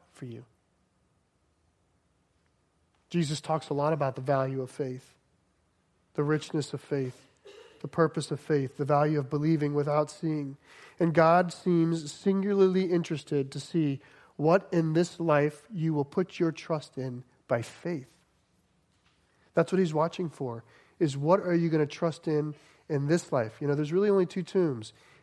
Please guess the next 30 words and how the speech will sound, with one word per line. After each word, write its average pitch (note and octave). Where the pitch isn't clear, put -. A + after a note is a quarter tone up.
Very E3+
different F#3+
ways, C#3+
very D3+
different F#3+
ways E3
to E3+
each D#3+
one E3
of D#3
them. A#2
And D#3
God D#3+
wants G3
to F#3
know, D3
how, -
what F#3+
by E3+
faith -
are E3+
you C#3
gonna C3
put -
your B2
trust -
in? A#2+
If A3+
we D#4
knew C4+